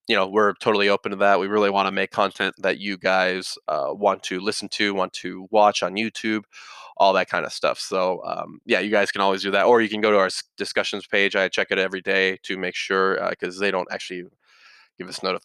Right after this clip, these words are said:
frickin' notifications <laughs> whenever a discussion's on our discussion page. But,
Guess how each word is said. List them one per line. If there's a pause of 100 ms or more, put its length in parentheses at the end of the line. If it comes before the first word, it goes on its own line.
frickin'
notifications
<laughs>
whenever
a
discussion's
on
our
discussion
page.
But,